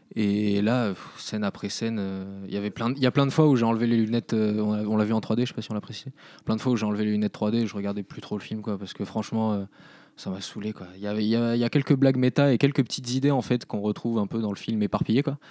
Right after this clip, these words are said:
Mais c'est tellement charcuté de partout et ça raconte rien, en fait. C'est-à-dire que même les, même sur l'échelle de puissance où on était un peu inquiet, les comics qui des fois en ont rien à foutre de ça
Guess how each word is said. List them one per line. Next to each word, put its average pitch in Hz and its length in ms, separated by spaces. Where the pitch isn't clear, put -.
Mais 95 80
c'est - 260
tellement 104 340
charcuté - 480
de - 60
partout 110 440
et 104 200
ça - 160
raconte 101 280
rien, 123 220
en 117 60
fait. - 240
C'est-à-dire - 220
que 117 80
même 139 200
les, 123 300
même 131 220
sur - 120
l'échelle 113 300
de 113 80
puissance 120 480
où - 20
on 98 80
était 98 160
un 104 120
peu - 100
inquiet, 147 320
les - 140
comics 135 380
qui 107 100
des 104 100
fois - 180
en 95 220
ont 98 100
rien 110 180
à 101 80
foutre 117 200
de 110 80
ça 151 260